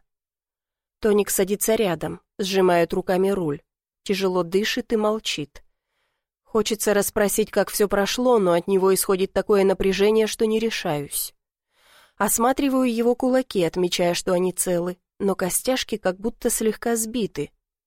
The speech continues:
Что же было в кабинете Каримова? «Ты ведь ничего не натворил?» — осторожно спрашиваю я.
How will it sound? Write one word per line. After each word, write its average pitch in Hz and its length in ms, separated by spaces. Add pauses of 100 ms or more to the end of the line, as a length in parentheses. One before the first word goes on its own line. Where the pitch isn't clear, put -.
(240)
Что - 400
же 277 120
было 262 260
в - 100
кабинете 240 520
Каримова? 170 720 (2000)
«Ты 233 220
ведь 233 300
ничего 247 540
не 330 140
натворил?» — 202 640 (220)
осторожно 214 600
спрашиваю 202 680
я. 202 280